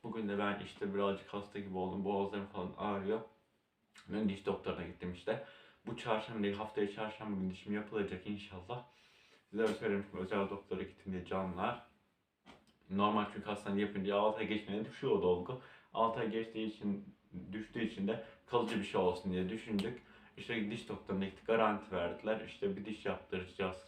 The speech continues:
bana. Ne demişler arkadaşlarım? "Param var, çarem var." Gerçekten doğru bir şey bu can dostlarım. Beni desteklediğiniz için Allah'ım hepinizden bir kere değil, bin kere de razı olsun. Niyeyse benim de arkadaşım kanalım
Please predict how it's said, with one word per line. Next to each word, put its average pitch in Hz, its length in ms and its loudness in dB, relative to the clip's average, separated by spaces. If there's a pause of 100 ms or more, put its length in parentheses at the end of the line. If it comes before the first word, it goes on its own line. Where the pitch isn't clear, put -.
(100)
bana. 113 300 0 (1900)
Ne 127 200 2
demişler 113 280 0
arkadaşlarım? 107 600 2
"Param 113 320 0
var, 110 180 0
çarem 104 420 0
var." 98 100 -2
Gerçekten 101 480 0
doğru 92 320 0
bir - 40 -12
şey 85 300 -8
bu 85 100 -8
can 101 300 0
dostlarım. 80 480 -6 (1200)
Beni 95 200 0
desteklediğiniz 92 840 -2
için - 100 -10
Allah'ım 90 380 0
hepinizden 87 460 -6
bir - 60 -14
kere 90 180 -8
değil, 87 220 -4
bin 92 140 -2
kere 87 220 -6
de 85 120 -2
razı 98 280 0
olsun. 92 280 -4 (360)
Niyeyse 117 280 -4
benim 104 160 2
de 101 40 2
arkadaşım 101 400 -2
kanalım 101 420 -2